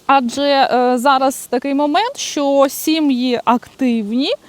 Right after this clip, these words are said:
і просто об'єднати, як, наприклад, ранньою весною чи зимою, е, без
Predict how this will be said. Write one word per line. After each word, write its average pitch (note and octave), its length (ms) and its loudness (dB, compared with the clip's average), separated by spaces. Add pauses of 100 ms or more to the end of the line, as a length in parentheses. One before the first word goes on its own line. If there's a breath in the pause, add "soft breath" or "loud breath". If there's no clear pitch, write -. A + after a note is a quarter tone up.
(340 soft breath)
і C#4+ 260 0
просто D#4 360 0
об'єднати, C#4 840 0
як, G4+ 240 0
наприклад, D#4+ 580 0
ранньою D4 400 2
весною C#4 480 0
чи C#4 160 -2
зимою, C4+ 880 0
е, A#3+ 300 2
без A#3+ 420 2